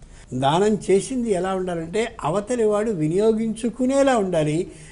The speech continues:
వినియోగించుకున్నాననే విధంగా అవతలి వాడు దాంట్లో ఉన్న ఒకటో రెండో సంఘటనలో ఉండే ఆనందాన్ని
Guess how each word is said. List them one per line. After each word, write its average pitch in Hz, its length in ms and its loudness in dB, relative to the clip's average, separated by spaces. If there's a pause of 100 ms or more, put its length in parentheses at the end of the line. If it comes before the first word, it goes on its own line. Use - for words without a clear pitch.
(120)
వినియోగించుకున్నాననే 220 1200 2
విధంగా 180 520 -2
అవతలి 160 320 -2
వాడు 202 240 0
దాంట్లో 160 480 -4
ఉన్న 196 140 -6
ఒకటో 180 460 -6
రెండో 202 300 -4
సంఘటనలో 170 560 -6
ఉండే 160 260 -2
ఆనందాన్ని 214 640 -2